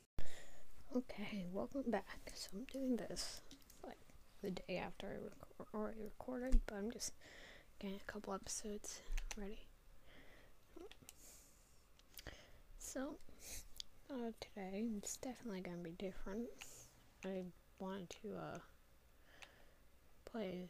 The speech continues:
some Skyrim. It's, um, PlayStation three.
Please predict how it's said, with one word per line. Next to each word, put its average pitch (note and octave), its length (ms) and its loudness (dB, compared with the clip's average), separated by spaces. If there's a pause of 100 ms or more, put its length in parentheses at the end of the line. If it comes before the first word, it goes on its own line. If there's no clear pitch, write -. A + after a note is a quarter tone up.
some - 260 -8
Skyrim. F#3+ 1160 -6 (880)
It's, - 400 -4 (260)
um, F3 340 -4 (3250)
PlayStation - 600 2 (120)
three. F#3 540 -2